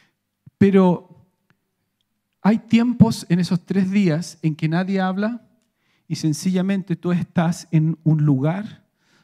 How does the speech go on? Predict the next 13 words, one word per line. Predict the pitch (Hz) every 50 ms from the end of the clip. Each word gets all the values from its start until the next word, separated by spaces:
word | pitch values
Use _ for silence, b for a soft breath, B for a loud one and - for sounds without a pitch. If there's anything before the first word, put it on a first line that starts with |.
| _ _
donde | 143 139 156 160 156 151 156 156 151 151 147 139 - _ _ -
hay | 160 170 160
un | 165 160
ambiente | 151 143 143 135 156 165 180 180 170 - 170
de | 156 160 151
adoración, | 156 160 165 156 147 139 - - - 170 175 185 190 190 190 - _ _ _ _ _ _ _ _ _
nadie | - 135 151 170 185 175 190 185
habla, | 180 175 160 143 147 151 165 180 - - _ _ _ _ _ _ _ _
pero | - 147 139 147
Dios | 139 143 156 165 160 143
empieza | 156 147 - 160 160 156 - 151
a | 143
tocar | - 143 135 139 147 143 147 147 139 - -